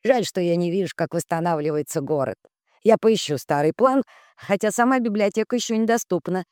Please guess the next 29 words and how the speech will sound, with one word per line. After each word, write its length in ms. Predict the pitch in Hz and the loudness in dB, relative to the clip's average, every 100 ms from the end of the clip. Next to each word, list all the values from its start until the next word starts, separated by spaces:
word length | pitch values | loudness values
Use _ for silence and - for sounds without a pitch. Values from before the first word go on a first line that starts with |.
| _ - | _ -2
из-за 220 | 190 170 | -2 -2
свалившейся 680 | 165 165 190 - 262 - 175 | -2 -2 -2 -2 -4 -2 -4
на 60 | |
неё 260 | 147 139 190 | -2 -2 -4
скалы. 460 | - 135 110 127 - _ _ _ _ | -4 -4 -4 -6 -10 _ _ _ _
Однако 440 | - 139 165 156 147 | -10 -6 -4 -4 -2
мои 220 | 175 180 | -2 -2
силы 360 | - 190 185 160 | -2 0 0 0
пребывают, 880 | 185 185 160 170 165 269 320 214 143 _ _ - - | 0 0 0 -2 2 4 4 2 -2 _ _ -8 -2
и 100 | 226 | -2
скоро 280 | - 320 | 0 0
я 60 | 285 | 0
смогу 320 | 202 190 208 | 2 0 2
расчистить 640 | 254 190 - 160 - 156 214 | 0 0 -4 -6 -4 -4 -2
эту 180 | 220 | -2
часть 280 | 190 180 185 | -2 0 0
дворца 440 | 170 135 - 135 98 | -2 -2 0 -2 0
окончательно». 880 | - 247 185 - 113 113 104 87 87 - _ _ _ _ _ _ _ | -2 0 0 0 -4 -4 -8 -8 -10 -16 _ _ _ _ _ _ _
Хэти, 500 | - - 254 262 226 | -12 -2 -2 0 -2
которая 400 | - 208 196 185 | -2 0 0 2
до 80 | 180 | 2
этого 280 | 180 165 160 | 0 0 -2
момента 500 | 165 160 160 147 151 | 0 0 -2 -2 -4
просто 320 | 156 151 185 | -4 -4 -6
слушала 480 | - 220 139 123 123 | -2 -2 -2 -4 -4
разговор 480 | 139 - 156 139 123 | -4 -4 -4 -2 -2
мужа 260 | 147 113 | -4 -4
с 100 | 123 | -6
источником, 720 | 139 - 147 120 - 101 98 | -8 -6 -6 -6 -8 -8 -8